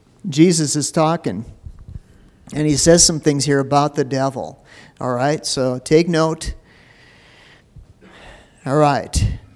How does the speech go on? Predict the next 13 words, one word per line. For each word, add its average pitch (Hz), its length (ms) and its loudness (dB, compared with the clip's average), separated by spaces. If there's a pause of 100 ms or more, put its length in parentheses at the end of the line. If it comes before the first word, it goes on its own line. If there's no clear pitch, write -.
says, 170 340 2
"Then 220 200 6
the 196 80 4
seventy," 196 600 4
in 147 280 -6
verse 160 200 0
seventeen, 175 520 0
"then 160 160 4
the 175 100 0
seventy 185 460 4
returned 170 460 -2
with 160 260 0
joy, 135 540 -2